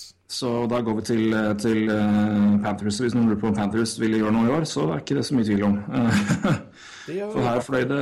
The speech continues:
Speaker 1: her fløy det picks ut døra og
Speaker 2: Ja.
Speaker 1: spillere inn.
Speaker 2: Ja. Det var lø-, det var heftig lørdag.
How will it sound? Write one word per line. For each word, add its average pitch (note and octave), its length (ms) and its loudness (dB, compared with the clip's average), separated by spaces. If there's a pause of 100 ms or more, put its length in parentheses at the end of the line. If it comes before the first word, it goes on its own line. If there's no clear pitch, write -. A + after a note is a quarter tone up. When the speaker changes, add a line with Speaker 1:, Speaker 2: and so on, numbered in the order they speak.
Speaker 1:
her C3 160 -2
fløy C#3+ 160 -6
det D#3+ 100 -6
picks - 460 -6
ut A2+ 240 -6
døra A2 300 -4 (180)
og C3 120 -8
Speaker 2:
Ja. C3+ 100 -2 (280)
Speaker 1:
spillere G#2+ 460 -2
inn. B2+ 140 -2 (260)
Speaker 2:
Ja. C#3 120 -6 (1200)
Det G3 80 -4
var D3 160 2
lø-, A#2+ 240 -4
det C#3+ 60 -10
var E3 100 -6
heftig D3 340 -10
lørdag. B2 280 -8